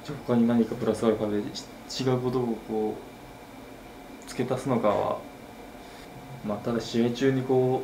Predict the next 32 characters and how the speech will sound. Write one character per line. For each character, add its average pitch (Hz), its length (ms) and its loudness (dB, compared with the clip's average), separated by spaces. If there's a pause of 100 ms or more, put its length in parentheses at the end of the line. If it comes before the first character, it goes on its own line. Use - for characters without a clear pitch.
う、 135 40 -4
無 143 100 2
理 151 60 4
だ 139 80 2
な 131 140 4
と 135 120 -4
思 135 100 2
っ - 20 -4
た 135 80 0
時 135 160 4
に、 139 320 2 (260)
選 139 220 -4
手 - 80 -8
た 127 60 0
ち 127 80 -2
が 117 180 2
そ 127 180 2
れ 127 80 4
を 123 100 6
や 117 140 4
め 123 140 6
ら 127 120 6
れ 123 80 6
る 123 100 2
か、 107 200 0 (1600)
違 120 60 -2
う 120 260 4
こ 113 280 4
う、 - 20 -2
判 120 160 2
断 104 120 4
に 98 80 -4